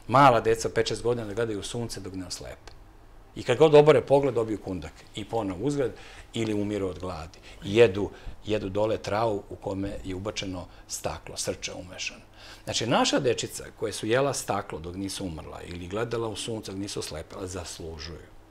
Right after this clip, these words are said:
da se mi pozabavimo njima kao upozorenjem zbog naše dece. Zbog Milutina koga ima Branko,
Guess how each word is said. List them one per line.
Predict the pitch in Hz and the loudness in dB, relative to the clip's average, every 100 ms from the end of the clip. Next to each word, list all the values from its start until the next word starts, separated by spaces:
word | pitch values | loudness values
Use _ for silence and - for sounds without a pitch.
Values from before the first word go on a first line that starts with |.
| - - - | -20 -20 -14
da | - | -12
se | - | -10
mi | 90 147 | -6 -6
pozabavimo | 143 85 - 78 - 107 135 147 90 - - - - - - - - - | -6 -12 -12 -14 -12 -10 -8 -8 -8 -10 -16 -20 -20 -20 -20 -20 -20 -14
njima | 87 82 85 110 185 214 - | -12 -10 -8 -2 -2 -4 -10
kao | - 117 190 - | -8 0 0 0
upozorenjem | 107 - 95 - 90 82 90 113 160 185 | -8 -6 -10 -8 -8 -8 -8 -6 -2 -2
zbog | 127 117 87 | -2 -4 -6
naše | 101 139 202 | -10 -8 -8
dece. | - 80 - - - - - - - - - - - | -6 -6 -6 -18 -20 -20 -20 -20 -20 -20 -20 -20 -14
Zbog | 101 107 95 | -8 -2 0
Milutina | 95 98 98 123 98 78 - | 0 0 -2 -4 -4 -6 -12
koga | 80 78 76 92 | -12 -10 -12 -12
ima | 78 76 76 - - - - | -12 -12 -14 -16 -20 -20 -10
Branko, | 76 76 90 - 135 143 | -8 -8 -10 -4 -2 -2